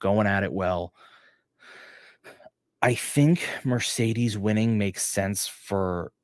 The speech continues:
the story that's being told, which is, um, Deanna's an, obviously they, they reference Deanna, like, so you know she's next.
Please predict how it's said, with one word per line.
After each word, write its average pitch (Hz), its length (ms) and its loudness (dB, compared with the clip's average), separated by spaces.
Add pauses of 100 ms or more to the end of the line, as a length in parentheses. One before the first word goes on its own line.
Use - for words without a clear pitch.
(100)
the 90 80 -8
story 98 680 -2
that's 107 180 -2
being 113 240 0
told, 120 480 -2
which - 200 -6
is, 95 200 -4
um, 95 160 -6 (320)
Deanna's 101 420 2
an, 107 80 -2 (140)
obviously 107 420 0
they, 107 300 2
they 135 180 10
reference 127 500 4
Deanna, 85 380 -4 (140)
like, 98 100 -10
so 110 120 -4
you 107 180 0
know 107 260 2
she's 92 260 -6
next. - 440 -8